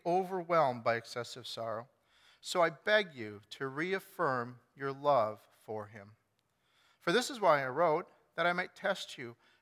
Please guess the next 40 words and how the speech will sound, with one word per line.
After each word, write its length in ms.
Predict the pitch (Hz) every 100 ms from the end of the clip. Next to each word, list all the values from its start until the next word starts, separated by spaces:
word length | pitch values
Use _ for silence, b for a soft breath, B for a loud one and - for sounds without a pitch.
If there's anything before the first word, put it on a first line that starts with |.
| b
and 200 | 151 165
know 300 | 185 226 185
whether 280 | 131 123 120
you 160 | 123 127
are 140 | 131
obedient 600 | 139 143 196 127 127 131
in 80 | 165
everything. 520 | 180 170 147 123 98 _ _ b b -
Anyone 360 | 214 247 160
whom 220 | 135 127 117
you 80 |
forgive, 500 | - 117 117 117 120 _ -
I 320 | 160 165 180 _ 170
also 320 | 180 - 165
forgive. 460 | - 117 107 98 _ _ b b b b
What 100 | 147
I 120 | 165
have 160 | 226 208
forgiven, 480 | - 151 151 175 165
if 240 | 175 214
I 80 | 185
have 100 | 165
forgiven 300 | 160 151 143
anything, 380 | 160 175 143 127 b b
has 200 | 147 143
been 180 | 143 151
for 160 | - 165
your 260 | 160 165
sake 300 | - 147 127 _ 156
in 320 | 147 160 165 -
the 80 |
presence 480 | 156 143 123 131 120
of 100 | 147
Christ, 680 | - 170 156 131 - - _ _ _ b b b b
so 160 | -
that 160 | 160 160
we 140 | 156
would 360 | 143 151 208 190
not 320 | 156 110 113
be 320 | 120 104 104